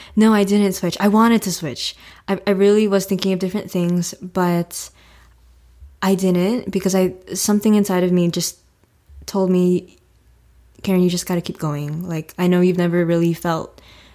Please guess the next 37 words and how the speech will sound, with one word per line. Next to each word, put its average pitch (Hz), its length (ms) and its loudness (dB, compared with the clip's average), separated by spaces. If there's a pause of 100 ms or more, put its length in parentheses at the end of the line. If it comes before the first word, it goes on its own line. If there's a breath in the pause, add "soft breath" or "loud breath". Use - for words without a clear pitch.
(100)
this 175 680 0
amount 180 300 0
of 170 100 -4
failure 170 440 0
before, 190 520 -4 (720 soft breath)
um, 160 540 -2
but 185 140 -2
you, 185 220 -2
you 190 80 -2
just 185 160 -4
have 196 120 -4
to - 80 -12
keep 190 180 -4
going." 185 360 0
And 180 120 0
I, - 80 -8 (120)
and 202 120 0
for 240 100 2
the 240 80 2
first 269 240 0
time, 196 180 2
Molly, 175 400 0 (480 loud breath)
I 190 140 2
really 190 680 2 (400)
was 190 220 0
so 196 560 0 (1500)
happy 185 420 0
about 180 220 -2
their 180 140 0
support 180 560 -4 (160)
because 185 240 -6
for 202 100 -2
the 196 100 0
first 202 280 0
time, 185 240 2
they 180 140 2
were 175 440 0